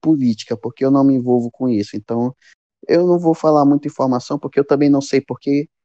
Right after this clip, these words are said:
Só sei que O crea era Conselho Regional de Engenharia, Agronomia e Arquitetura.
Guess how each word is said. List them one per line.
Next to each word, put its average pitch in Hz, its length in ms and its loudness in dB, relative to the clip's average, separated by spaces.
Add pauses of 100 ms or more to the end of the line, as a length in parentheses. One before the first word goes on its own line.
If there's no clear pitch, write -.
(240)
Só 131 120 0
sei 170 240 0
que 147 380 0 (220)
O - 20 -4
crea 156 540 0
era 120 220 0
Conselho 139 560 -2
Regional 131 440 0
de 139 140 -6
Engenharia, 127 640 -2
Agronomia 131 720 -2
e 139 100 2
Arquitetura. 139 760 -6